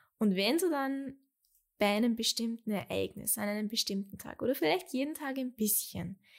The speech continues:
dir etwas gönnst, dann genieße es und akzeptiere es, dass genau das zum Leben dazugehört. Denn was bringt dir die beste, gesundeste Ernährungsweise?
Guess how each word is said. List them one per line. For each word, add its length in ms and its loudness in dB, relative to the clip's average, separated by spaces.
dir 180 4
etwas 680 -2
gönnst, 640 -2
dann 280 2
genieße 840 2
es 280 2
und 160 -4
akzeptiere 920 0
es, 180 2
dass 300 -6
genau 380 0
das 420 -2
zum 240 0
Leben 340 2
dazugehört. 840 -4
Denn 320 2
was 460 0
bringt 360 -2
dir 80 0
die 120 -2
beste, 500 0
gesundeste 600 -2
Ernährungsweise? 840 -4